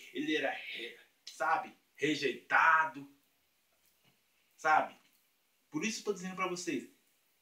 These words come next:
que Davi, ele tinha um bom emocional. Porque a, ele, a própria família dele rejeitava,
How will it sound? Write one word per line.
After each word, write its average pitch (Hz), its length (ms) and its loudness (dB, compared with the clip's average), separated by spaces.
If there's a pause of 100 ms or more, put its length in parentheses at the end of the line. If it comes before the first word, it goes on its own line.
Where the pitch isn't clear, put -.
(120)
que 175 100 -6
Davi, 165 760 -4
ele 143 300 4
tinha 180 440 -10
um 143 100 -8
bom - 240 4
emocional. 269 720 -4 (1000)
Porque 233 400 0
a, - 180 0 (760)
ele, 139 600 6 (440)
a 131 100 -2
própria 208 460 -2
família 156 360 0
dele 123 540 0 (300)
rejeitava, 143 840 0